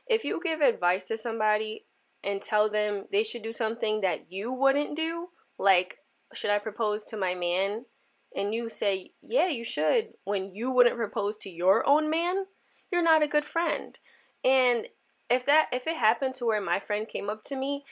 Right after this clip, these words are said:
and was like, "Oh, I was thinking about proposing to Sean," I just made that up,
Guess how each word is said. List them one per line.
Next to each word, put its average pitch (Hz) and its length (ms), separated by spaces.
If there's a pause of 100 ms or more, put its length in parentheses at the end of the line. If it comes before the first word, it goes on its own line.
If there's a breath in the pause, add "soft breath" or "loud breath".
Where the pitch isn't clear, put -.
(200 loud breath)
and 240 100
was 240 120
like, 233 200
"Oh, 247 200
I 240 100
was 226 100
thinking 240 240
about 220 220
proposing 226 460
to 226 100
Sean," 196 540
I 185 80
just 180 200
made 165 140
that 160 140
up, - 180